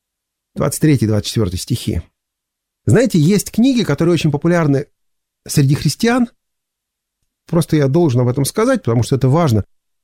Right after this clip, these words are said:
в связи с тем, что мы обсуждаем с вами сегодня.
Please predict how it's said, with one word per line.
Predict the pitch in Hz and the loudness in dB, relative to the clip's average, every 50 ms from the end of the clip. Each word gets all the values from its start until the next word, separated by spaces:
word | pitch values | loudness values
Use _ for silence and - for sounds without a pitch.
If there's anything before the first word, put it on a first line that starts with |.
| _ _ _ _ _ | _ _ _ _ _
в | - - | -8 -2
связи | - 117 123 120 | 0 2 2 2
с | - | 0
тем, | - - 143 143 120 104 87 | 0 0 0 2 2 0 -2
что | - - - 110 | -2 -4 -2 -2
мы | 110 107 | 0 -2
обсуждаем | 98 - 123 117 113 120 110 95 | -2 -2 -4 -2 -2 0 -2 -2
с | - | -2
вами | - 95 95 | -4 -4 -4
сегодня. | 90 - - 123 120 107 85 - - - - | -4 -2 -2 0 0 0 -2 -4 -8 -16 -18